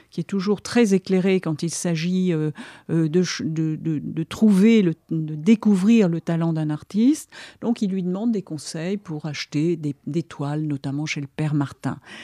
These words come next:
C'est, c'est très beau l'amitié de ces deux hommes, il y a des lettres magnifiques entre eux. Il y a une vraie complicité. Et donc, euh, Degas, euh, qui est célibataire, qui n-, n'a pas d'enfant, euh,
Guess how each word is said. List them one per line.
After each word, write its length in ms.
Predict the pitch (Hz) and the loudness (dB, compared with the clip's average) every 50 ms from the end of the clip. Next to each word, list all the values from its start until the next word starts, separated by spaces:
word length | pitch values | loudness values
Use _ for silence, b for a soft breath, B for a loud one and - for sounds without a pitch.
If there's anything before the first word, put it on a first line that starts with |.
| B B B B B | B B B B B
C'est, 440 | - - 202 190 175 170 170 160 | -2 2 6 6 8 8 6 4
c'est 180 | 160 - 214 196 | 2 2 0 -2
très 220 | - - - 277 | 0 2 4 4
beau 220 | 247 220 240 226 214 | 6 6 6 6 6
l'amitié 460 | 202 185 180 180 170 - - 185 180 | 4 2 0 0 -2 -2 -2 -2 -2
de 60 | 175 | -2
ces 140 | - - 175 | -2 -4 -2
deux 280 | 156 156 175 170 160 180 | 0 0 0 0 0 0
hommes, 220 | 175 175 175 175 | 0 0 0 -2
il 40 | 175 | -2
y 40 | 165 | -2
a 40 | |
des 140 | 160 160 170 | -2 -2 -2
lettres 320 | 170 190 190 185 - - 180 | 0 0 -2 -2 -2 -2 -2
magnifiques 680 | 170 185 202 202 202 190 - - - 196 190 180 - 175 | 0 2 2 2 2 0 -2 -4 -4 -2 -2 -2 -2 -4
entre 340 | 160 156 - - - 208 | -4 -4 -4 -4 0 2
eux. 180 | 202 226 262 330 - B B B B B B B B B B | 4 4 2 0 -2 B B B B B B B B B B
Il 80 | 202 | 2
y 20 | 214 | 4
a 40 | 214 | 4
une 100 | 214 196 | 4 4
vraie 260 | 190 208 254 285 262 | 2 2 2 2 4
complicité. 760 | - 233 214 - - 208 - - - 170 - - 170 160 - B B B B B B | 4 2 2 2 -2 -8 -8 -6 -8 -8 -6 -6 -6 -6 -8 B B B B B B
Et 80 | - - | -4 0
donc, 420 | 185 196 247 247 233 - - - | 2 4 4 4 4 2 2 2
euh, 200 | 190 175 170 160 | 2 2 4 2
Degas, 480 | 160 151 147 165 170 151 185 208 240 285 349 415 440 _ b b b b b b - | 0 2 2 2 2 4 2 2 2 2 -2 -4 -8 _ b b b b b b -2
euh, 200 | 170 175 175 175 | 0 0 0 0
qui 200 | - - - 220 | 0 0 2 4
est 40 | 196 | 4
célibataire, 960 | - - 202 170 180 170 165 170 - - 208 214 240 277 302 349 370 - - | 4 4 4 4 4 4 2 2 2 2 2 2 4 2 2 2 0 -4 -4
qui 120 | - 208 | 0 2
n-, 360 | 196 180 170 165 165 165 165 | 2 2 2 2 2 0 0
n'a 120 | 165 160 151 | 0 0 0
pas 160 | - 175 170 | 2 2 4
d'enfant, 640 | 160 160 160 - - - - 208 226 254 285 339 370 - B B B B B B - | 4 2 2 -2 -4 -2 0 2 4 4 2 2 0 -4 B B B B B B -4
euh, 500 | - 196 190 180 180 180 175 175 170 165 | -2 0 2 2 2 2 0 0 0 -2